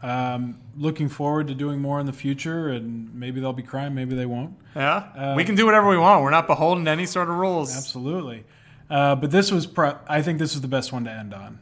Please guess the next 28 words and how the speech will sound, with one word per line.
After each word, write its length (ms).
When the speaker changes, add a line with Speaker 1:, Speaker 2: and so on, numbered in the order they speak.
Speaker 1:
Um, 80
Speaker 2:
Yes. 300
Speaker 1:
it's 140
the 120
most 400
well-made, 800
uh, 180
w-, 340
without 400
question, 520
by 200
far. 460
Uh, 440
the 120
one 280
that 120
I 80
think 220
we 100
both 300
feel 200
most 280
satisfied 840
watching, 560
the 80
one 220
we 80
feel 540